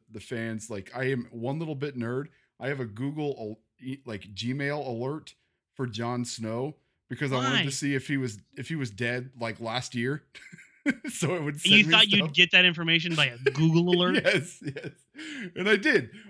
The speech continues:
Speaker 1: But either way, it still comes. But so I saw one recently that said Jon Snow, uh, a-, and George R R Martin was quoted saying something like, "Yeah, Donald Trump is basically like a grown-up Joffrey." And
Speaker 2: Hmm.
Speaker 1: I, I was like,
Speaker 2: Too
Speaker 1: "Hmm,
Speaker 2: easy.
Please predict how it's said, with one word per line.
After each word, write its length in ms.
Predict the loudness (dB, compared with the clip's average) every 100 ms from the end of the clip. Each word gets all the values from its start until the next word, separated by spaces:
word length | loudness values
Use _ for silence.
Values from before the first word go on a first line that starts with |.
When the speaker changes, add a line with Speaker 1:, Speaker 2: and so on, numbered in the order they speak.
| -8
Speaker 1:
But 100 | -2
either 200 | -2 0
way, 340 | 2 2 2 0
it 140 | -4
still 320 | -4 0 0
comes. 560 | 0 -2 0 -2 -6 -12 _
But 220 | -10 -8 -4
so 120 | -2
I 40 | -2
saw 240 | -2 -2
one 180 | -2 -4
recently 480 | -4 -4 -6 -4 -4
that 180 | -6 -8
said 300 | -4 -4 -4
Jon 280 | -6 -6
Snow, 540 | -6 -6 -4 -2 -2 -4 _ _ _ _
uh, 360 | -4 -2 -2 -4
a-, 240 | -6 -8
and 360 | -4 -2 -2 -6 -6
George 340 | -4 -2 -4
R 140 | -4 -4
R 60 |
Martin 480 | -4 -4 -4 -4 -6
was 160 | -10 -14
quoted 380 | -6 -4 -4 -4
saying 220 | -6 -4
something 380 | -6 -8 -6 -6
like, 320 | -4 -6 -8 _ _ _ -4
"Yeah, 180 | 0
Donald 420 | 0 0 0 0 -2
Trump 320 | -2 -2 -2
is 100 | -6
basically 840 | 0 0 2 -2 -6 -4 -2 -2 -4 -6
like 260 | -6 -6 -8
a 60 | -10
grown-up 600 | -6 -2 0 0 -2 -4
Joffrey." 760 | -2 0 0 -2 -10 -10 -18 _ _ _ _ _ _ 2
And 360 | 4 6 4
Speaker 2:
Hmm. 80 | 2
Speaker 1:
I, 140 | 0 -2
I 40 | -4
was 120 | -4
like, 120 | -2
Speaker 2:
Too 80 | 6
Speaker 1:
"Hmm, 60 | 8
Speaker 2:
easy. 360 | 8 4 -2